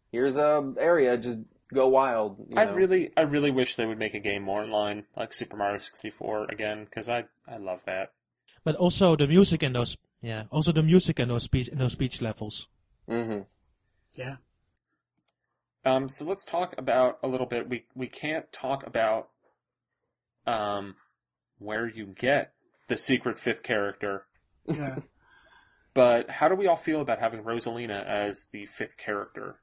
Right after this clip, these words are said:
Speaker 2: in the game?
Speaker 3: I think she's fucking great.
Speaker 2: Yeah, I think it's, it's, it's really fun having that character, uh, backing around, and, and, you know, sh-, like the,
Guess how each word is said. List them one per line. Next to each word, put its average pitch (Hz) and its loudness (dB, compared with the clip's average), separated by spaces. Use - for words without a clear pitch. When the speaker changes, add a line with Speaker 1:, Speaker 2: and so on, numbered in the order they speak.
Speaker 2:
in - -16
the 53 -12
game? 50 -10
Speaker 3:
I 147 -4
think 190 2
she's - 4
fucking 147 2
great. 127 0
Speaker 2:
Yeah, 131 6
I 120 4
think 139 0
it's, - -6
it's, 139 -2
it's 135 0
really 117 2
fun 107 0
having 104 0
that 101 -2
character, 98 -6
uh, 107 -4
backing 107 -2
around, 107 -4
and, 104 -4
and, 127 -2
you 117 4
know, 113 2
sh-, - -10
like 120 2
the, 113 -4